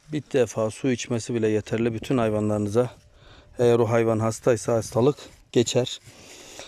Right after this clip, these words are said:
Şimdi veba aşısını nasıl yapıyoruz arkadaşlar? Bir kere ve-, veba aşısı neydi? Şu Hipravir arkadaşlar. Tabii veba aşısıyla genelde ikili karma aşıyı yapıyorlar. Ben ama yapmıyorum.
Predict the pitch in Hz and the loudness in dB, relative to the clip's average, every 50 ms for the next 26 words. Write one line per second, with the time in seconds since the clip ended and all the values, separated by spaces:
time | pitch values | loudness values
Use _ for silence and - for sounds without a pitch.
0 | - - - _ - - 147 143 135 139 131 139 139 139 160 165 151 135 - - | -20 -20 -20 _ -8 -2 0 2 4 6 6 6 6 6 6 6 6 4 0 0
1 | - 151 151 156 165 180 - _ _ _ _ _ _ _ - - 139 139 151 139 | 2 4 4 4 2 2 -2 _ _ _ _ _ _ _ -8 -2 0 0 0 2
2 | - - 147 127 - - 127 113 107 117 117 110 147 147 135 127 135 131 - 139 | 4 4 4 4 4 2 -2 0 2 2 2 2 2 0 0 0 0 0 2 2
3 | 131 123 120 120 120 127 123 - 123 117 117 139 139 135 127 - - 147 135 139 | 2 4 4 2 0 0 -2 0 0 2 4 4 4 4 2 0 0 0 2 2
4 | 139 123 117 127 143 - - - _ - - - - - 135 - - - 123 120 | 2 2 2 0 0 -2 -4 -12 _ -18 -16 -10 -6 -6 -6 -6 -4 -4 -4 -2
5 | - - 131 123 120 127 131 127 117 107 107 - - 110 107 - - - 151 - | 2 4 4 4 6 6 6 6 4 2 0 -2 -4 -4 -4 -4 -4 -8 -8 -8
6 | - - _ _ - - - - _ - - 156 170 175 147 151 147 147 170 175 | -10 -18 _ _ -20 -20 -20 -20 _ -4 -2 0 2 4 6 6 6 6 6 4
7 | 170 151 - - 190 180 170 147 131 127 _ _ _ _ _ _ - - 127 131 | 4 2 0 -2 2 2 2 2 0 -2 _ _ _ _ _ _ -2 0 2 2
8 | 131 135 135 139 131 147 - - 131 - - 143 156 - - - 143 139 135 147 | 2 2 2 2 2 0 0 0 -2 -4 -4 -4 -4 -2 0 0 2 2 2 2
9 | 151 139 131 - - 160 165 143 120 - - 110 120 151 165 165 185 180 180 180 | 2 2 0 0 0 2 2 2 2 2 0 0 0 0 0 0 0 0 0 2
10 | 180 180 180 180 185 175 151 147 123 110 110 147 | 2 4 6 6 4 4 4 4 4 4 4 2